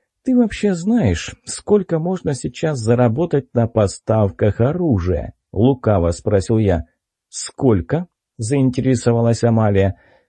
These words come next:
Я достал несколько листов бумаги с цифрами по примерной стоимости мечей, стрел,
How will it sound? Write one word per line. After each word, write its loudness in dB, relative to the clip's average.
Я 0
достал -4
несколько -2
листов 2
бумаги 2
с -4
цифрами 0
по -2
примерной 0
стоимости 0
мечей, -2
стрел, -4